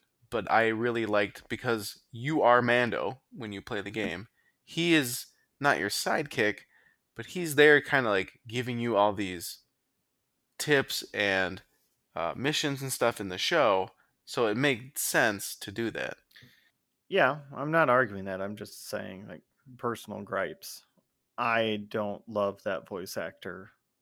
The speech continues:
Speaker 2: doing pinball call-outs, personally.
Speaker 1: They weren't in,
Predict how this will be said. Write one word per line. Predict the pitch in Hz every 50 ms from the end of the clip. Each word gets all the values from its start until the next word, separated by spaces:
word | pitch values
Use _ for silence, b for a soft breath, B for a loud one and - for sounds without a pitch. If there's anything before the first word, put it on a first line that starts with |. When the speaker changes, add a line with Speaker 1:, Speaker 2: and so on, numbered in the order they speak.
| _ _ -
Speaker 2:
doing | 110 107 101 95 101
pinball | - - 104 92 - 50 -
call-outs, | - - 85 64 55 52 - - _ - - - - _ _ _ _ _ _ _ _ -
personally. | - - - 110 101 107 - - - 92 - - - - - - _ _ _ _ _ _ _ _ _ _ _ _ _ _ _ _ -
Speaker 1:
They | 120 113 117 127 131 135 131
weren't | 120 117 117 120 127 135 147 156 156 147 - - - - _ _ _ _ _ _ _ _ _ _ _ _ _ _ _ _ _ _ _ _ _ _ _ _ _ _ _ _
in, | - 123 120 117 113 110 107 110 107 - -